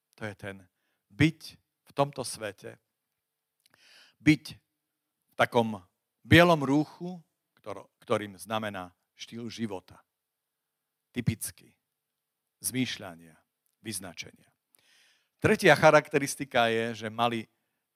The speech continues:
ten zástup veľký mal v rukách palmy. Poznačil som si, že palma je symbolom života a víťazstva. Aj preto, lebo ona rastie na púšti. Si predstavte, palma rastie tam,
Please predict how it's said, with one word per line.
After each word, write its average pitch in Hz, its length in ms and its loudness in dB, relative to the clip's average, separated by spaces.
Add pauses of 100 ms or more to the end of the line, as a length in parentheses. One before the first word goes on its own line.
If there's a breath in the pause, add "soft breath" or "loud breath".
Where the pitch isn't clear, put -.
(380)
ten 110 160 -6
zástup 127 560 0
veľký 123 400 -4
mal 101 240 -4
v 123 160 -10
rukách - 480 -8
palmy. 110 480 0 (1500)
Poznačil 147 400 2
som 147 160 -2
si, 139 160 -6
že 120 160 -2
palma 131 560 0
je 113 80 -8
symbolom 117 760 -2
života 147 540 -2
a 120 80 -2
víťazstva. 110 640 -6 (680)
Aj 117 140 -2
preto, 139 480 -4 (240)
lebo 127 260 -2
ona 131 300 0
rastie 127 340 -4
na 117 140 -2
púšti. - 560 -10 (640)
Si - 160 -20
predstavte, 110 480 -2
palma 131 640 2
rastie 123 480 -2
tam, 107 420 -4